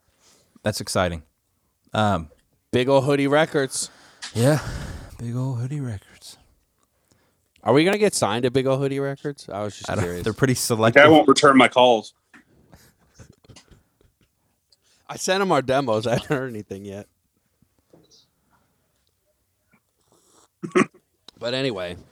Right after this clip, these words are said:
Speaker 3: That joke took
Speaker 2: It's all
Speaker 3: a real
Speaker 2: good.
Speaker 3: hard left turn.
Speaker 1: So I tried to, I, I
Speaker 2: A
Speaker 1: tried to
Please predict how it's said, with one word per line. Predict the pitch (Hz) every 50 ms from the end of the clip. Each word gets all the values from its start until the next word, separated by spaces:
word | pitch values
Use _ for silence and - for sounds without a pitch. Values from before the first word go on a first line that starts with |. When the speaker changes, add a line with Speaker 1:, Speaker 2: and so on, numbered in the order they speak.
| _ _ - _ _ _ _ -
Speaker 3:
That | - 139
joke | 131 131 123 113 - -
took | - 113 - - - - _
Speaker 2:
It's | - - 147
all | 131 123
Speaker 3:
a | 113
real | 117 120 113
Speaker 2:
good. | -
Speaker 3:
hard | - 110 107 107 101 101
left | 104 104 - - -
turn. | - 107 104 101 95 101 101 - - - - -
Speaker 1:
So | - - 139
I | 135
tried | 127 - 160 170 180
to, | 175 131 110 - - _ _ -
I, | 131 131 131 - _ _ _ _ _ - 139
I | 135 131
Speaker 2:
A | 139
Speaker 1:
tried | 135 139 143 147 170 165 135 135
to | 143 135 127 120 120 117 117 113 113